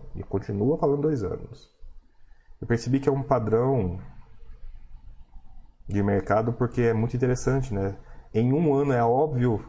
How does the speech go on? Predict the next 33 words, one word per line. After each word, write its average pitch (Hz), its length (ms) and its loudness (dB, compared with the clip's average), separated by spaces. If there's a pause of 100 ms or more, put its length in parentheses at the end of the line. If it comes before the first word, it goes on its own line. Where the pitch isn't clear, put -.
que - 80 -4
não 104 160 2
vai 98 140 2
recuperar 107 600 2
e 147 40 2
no 143 100 2
segundo 127 460 2
ano 123 180 2
já 123 120 4
é 123 40 2
incerto 120 600 0
se - 140 -6
não 104 80 0
vai 101 100 4
recuperar. 95 400 0
Então, 92 280 -2
dois 110 280 2
anos 117 300 2
te 117 180 0
dá 104 120 2
um 110 140 2
buffer 104 500 0 (520)
de 104 140 4
não 110 160 4
ser 110 140 -4
contestado 104 600 0
tão 104 180 2
imediatamente. 92 920 -2 (2500)
Prefiro 113 400 2
olhar 98 160 2
a - 20 4
absorção 92 500 -2
líquida. 82 400 -10